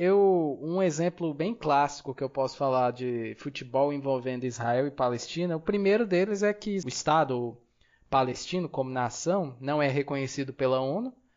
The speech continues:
mas é reconhecido pela fifa, inclusive disputa competições da fifa.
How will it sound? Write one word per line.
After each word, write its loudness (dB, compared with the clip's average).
mas 2
é 4
reconhecido 0
pela 4
fifa, -6
inclusive -4
disputa -4
competições -4
da 0
fifa. -8